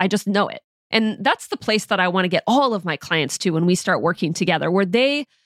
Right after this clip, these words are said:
understand their patterns of imbalance so much so that they know exactly what kind of mindset it stems from. And then they have the tools on how to fix it. And I want to share this with you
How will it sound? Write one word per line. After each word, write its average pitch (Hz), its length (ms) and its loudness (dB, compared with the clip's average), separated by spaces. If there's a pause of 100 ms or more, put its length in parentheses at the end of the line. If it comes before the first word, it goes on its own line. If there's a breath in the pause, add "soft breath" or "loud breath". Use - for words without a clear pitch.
(220)
understand 220 960 0
their 185 160 0
patterns 208 540 0
of 185 180 0
imbalance 190 500 0
so 233 280 0
much 247 260 -2
so 196 300 2
that 220 160 0
they 208 100 2
know 226 180 2
exactly 196 920 0 (300)
what 220 200 2
kind 233 180 0
of 185 80 0
mindset 190 460 2
it - 140 -2
stems 180 340 -4
from. 269 340 0 (140)
And 208 160 0
then 214 80 2
they 214 100 2
have 220 300 -2
the 190 120 -4
tools 285 800 0 (140)
on 208 120 4
how 208 100 4
to 190 60 0
fix - 320 -8
it. - 80 -12 (580)
And 247 140 0
I 254 160 0 (160)
want 285 260 0
to 392 60 2
share 381 260 0
this 262 200 -2
with 202 140 -4
you 190 460 2